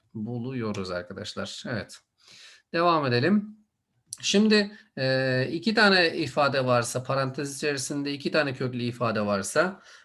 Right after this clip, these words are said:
e, o zaman bunları nasıl yapacağız? Arkadaşlar bunu iki şekilde göstereceğim. Ben normal ilk önce bir çarpma işlemi, yani dağılma özelliğini görelim.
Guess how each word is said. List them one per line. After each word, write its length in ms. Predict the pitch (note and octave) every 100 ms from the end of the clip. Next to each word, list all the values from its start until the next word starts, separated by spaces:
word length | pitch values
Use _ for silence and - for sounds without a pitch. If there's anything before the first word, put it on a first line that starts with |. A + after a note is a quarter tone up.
| _
e, 300 | A2 G#2+ A2
o 200 | A2 B2+
zaman 320 | B2 D3 C#3+ C3
bunları 320 | C3 C3 B2
nasıl 240 | A2+ A2+
yapacağız? 500 | G#2+ A2 D3+ G3 - _ _ -
Arkadaşlar 540 | G3+ F#3 F3+ - F3
bunu 120 | G#3
iki 240 | G3+ F#3+ G#3
şekilde 360 | G3 D#3 B2+
göstereceğim. 680 | A2 G#2 - A2+ G#2 G#2+ B2+
Ben 180 | A3 A3+
normal 380 | A3 G#3 G#3 G#3
ilk 120 | G3+
önce 220 | G3 E3+
bir 80 | D#3+
çarpma 420 | - F#3 G3+ G3+
işlemi, 320 | F3+ C#3+ B2+
yani 220 | D3 C#3
dağılma 320 | C3+ D3+ E3 F3+
özelliğini 460 | D3 C3 A#2 G#2+
görelim. 460 | C3 D#3+ D3 G#3+